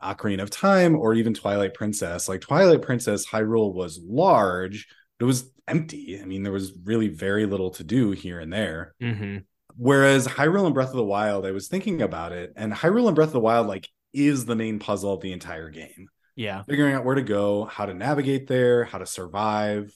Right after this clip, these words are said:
Speaker 1: foraging along the way. Um, that is, like, truly the, the big puzzle of Breath of the Wild.
Speaker 2: Yeah.
Speaker 1: Um, and it's, it's just the best Hyrule's ever been. There's, like, there's no question in my mind.
Speaker 2: Yeah,
Speaker 1: I think
Speaker 2: ru-,
Speaker 1: they'll do more,
Speaker 2: runaway
Speaker 1: obviously,
Speaker 2: winner.
Speaker 1: in the future, but, um, for
Speaker 2: Mm-hmm.
Speaker 1: right now, this is the best.
Speaker 2: Yeah, and if, you know,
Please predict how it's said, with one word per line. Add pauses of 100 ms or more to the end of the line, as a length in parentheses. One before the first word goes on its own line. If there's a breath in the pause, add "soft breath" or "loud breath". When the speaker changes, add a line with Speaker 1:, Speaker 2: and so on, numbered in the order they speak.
(120)
Speaker 1:
foraging
along
the
way. (480 soft breath)
Um, (320)
that
is,
like,
truly
the,
the (100)
big
puzzle
of
Breath
of
the
Wild. (240)
Speaker 2:
Yeah. (120)
Speaker 1:
Um,
and
it's,
it's
just
the
best
Hyrule's
ever
been.
There's,
like,
there's
no
question
in
my
mind. (160)
Speaker 2:
Yeah,
Speaker 1:
I
think
Speaker 2:
ru-,
Speaker 1:
they'll
do
more,
Speaker 2:
runaway
Speaker 1:
obviously,
Speaker 2:
winner.
Speaker 1:
in
the
future,
but,
um,
for
Speaker 2:
Mm-hmm.
Speaker 1:
right
now,
this
is
the
best.
Speaker 2:
Yeah,
and
if,
you
know,